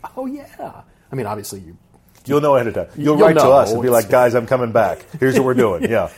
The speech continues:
Speaker 1: I mean, it's part of your, uh, accounts. You just
Speaker 2: Mm-hmm.
Speaker 1: log in and check it and see how it's growing, and then that's the, that's the little nest egg that's growing, and it's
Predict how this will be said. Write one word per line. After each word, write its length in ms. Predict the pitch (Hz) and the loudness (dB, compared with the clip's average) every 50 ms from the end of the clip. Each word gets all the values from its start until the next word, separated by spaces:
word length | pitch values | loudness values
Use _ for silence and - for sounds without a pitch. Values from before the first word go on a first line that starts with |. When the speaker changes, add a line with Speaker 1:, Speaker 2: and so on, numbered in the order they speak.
| - - _ | -20 -20 _
Speaker 1:
I 60 | - 226 | -10 -8
mean, 140 | 190 165 | -6 -4
it's 120 | 151 143 147 | -4 -6 -6
part 180 | - - 151 139 | -4 -4 -4 -4
of 80 | 123 123 | -4 -4
your, 180 | 113 107 92 - - 85 85 90 | -8 -8 -10 -14 -20 -20 -20 -20
uh, 160 | 92 110 123 107 80 | -18 -18 -18 -16 -14
accounts. 460 | 123 - - 143 110 92 101 117 - | -12 -8 -6 -6 -4 -4 -8 -10 -10
You 80 | 143 123 | -10 -10
just 160 | 120 120 107 | -8 -8 -8
Speaker 2:
Mm-hmm. 100 | 113 117 | -6 -2
Speaker 1:
log 200 | 113 110 113 113 | -2 -2 -2 -4
in 80 | 117 113 | -8 -10
and 120 | 127 139 | -10 -10
check 220 | 127 - 117 104 - | -8 -8 -8 -8 -8
it 60 | 170 | -10
and 120 | 220 214 | -10 -8
see 80 | - 165 | -8 -8
how 140 | 131 127 120 | -8 -8 -8
it's 80 | 117 | -10
growing, 420 | - - 113 107 113 160 233 254 233 | -12 -12 -12 -10 -8 -8 -8 -6 -6
and 140 | 190 151 139 | -6 -6 -6
then 220 | 139 135 139 135 - _ _ _ _ _ _ | -8 -8 -10 -12 -16 _ _ _ _ _ _
that's 220 | - 180 185 - - | -14 -14 -12 -12 -10
the, 400 | - 208 208 208 208 214 214 196 | -4 -2 -2 -2 -2 -4 -10 -10
that's 220 | 185 185 185 - | -12 -12 -12 -12
the 80 | - - | -14 -14
little 240 | 202 202 208 208 214 | -12 -10 -10 -10 -10
nest 320 | 208 220 226 226 - - | -8 -8 -10 -10 -10 -10
egg 200 | 147 120 107 107 110 | -10 -10 -10 -10 -12
that's 160 | 113 - - | -12 -12 -10
growing, 320 | - 160 160 131 117 110 | -10 -10 -8 -10 -12 -14
and 100 | - 120 | -14 -14
it's 240 | 117 104 - - - | -14 -14 -14 -18 -20